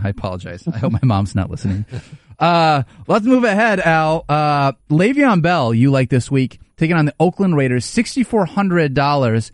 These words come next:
Le'Veon's had a couple of struggles on the ground with efficiency, but one thing is, is he's absolutely utilized in that passing game, and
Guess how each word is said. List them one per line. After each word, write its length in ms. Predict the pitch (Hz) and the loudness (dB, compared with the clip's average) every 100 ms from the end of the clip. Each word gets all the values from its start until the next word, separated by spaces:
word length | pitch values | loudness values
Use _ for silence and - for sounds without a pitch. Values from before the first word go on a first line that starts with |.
| _ _ _ | _ _ _
Le'Veon's 320 | 143 170 190 190 | 0 0 0 0
had 120 | 190 | -2
a 60 | 170 | -2
couple 260 | 196 208 | -4 -2
of 80 | 190 | -4
struggles 320 | - 190 165 | -4 -4 -4
on 180 | 160 160 | -2 -2
the 60 | 151 | 0
ground 320 | 147 147 147 | 0 0 -2
with 140 | 143 | -4
efficiency, 640 | 113 - 202 165 135 139 123 | -6 -2 -4 -2 -4 -2 -2
but 120 | 127 | 0
one 140 | 143 | -2
thing 180 | 151 156 | 0 0
is, 200 | 143 131 | 0 0
is 80 | 120 | -2
he's 220 | 135 120 - | -2 -2 -2
absolutely 580 | 143 170 - 156 131 135 | -4 -4 -6 -6 -2 -2
utilized 440 | 127 131 120 120 120 | 0 0 0 0 0
in 60 | |
that 160 | 113 101 | -2 -2
passing 340 | 123 131 156 | -4 -4 -2
game, 240 | 139 165 | 0 0
and 140 | 160 | 0